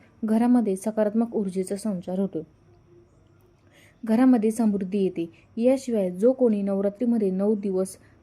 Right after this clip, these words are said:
सतत चोवीस तास देवीसमोर अखंड दिवा लावतो, त्याला देवी आईंचा आशीर्वाद नक्कीच प्राप्त होतो. तर त्यांच्या जीवनामध्ये सदैव आशीर्वाद देऊन आई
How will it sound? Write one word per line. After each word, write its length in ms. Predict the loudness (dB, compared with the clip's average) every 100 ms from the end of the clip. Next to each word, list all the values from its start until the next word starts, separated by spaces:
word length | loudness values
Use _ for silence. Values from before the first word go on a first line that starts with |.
| -8 -4
सतत 460 | -2 -2 -4 -2
चोवीस 340 | 2 2 0 -4
तास 200 | -4 -2
देवीसमोर 540 | -2 0 0 -2 -2
अखंड 400 | -4 -2 0 2
दिवा 320 | 0 0 -4
लावतो, 440 | -4 -4 -6 -8 -10 -16 -20 _ -4
त्याला 320 | -2 -2 -6 -14 _ -2
देवी 300 | 0 2 0
आईंचा 420 | 0 -4 -6 -10
आशीर्वाद 560 | -8 -14 -8 -4 -4
नक्कीच 380 | -4 -8 -6 -6
प्राप्त 360 | -6 -12 -8 -8
होतो. 280 | -8 -12 -16 -20 -20 -20 -20 -20 -20 -20 -20 -12 -2
तर 280 | 2 2 -2 -12 -20 -20 -14 0
त्यांच्या 320 | 2 2 2
जीवनामध्ये 720 | 2 2 2 2 0 -2 -8
सदैव 460 | -6 -4 0 2 0
आशीर्वाद 520 | -4 -8 -6 -2 0
देऊन 300 | 0 -2 -4 -14 -20 -12
आई 200 | -4 -4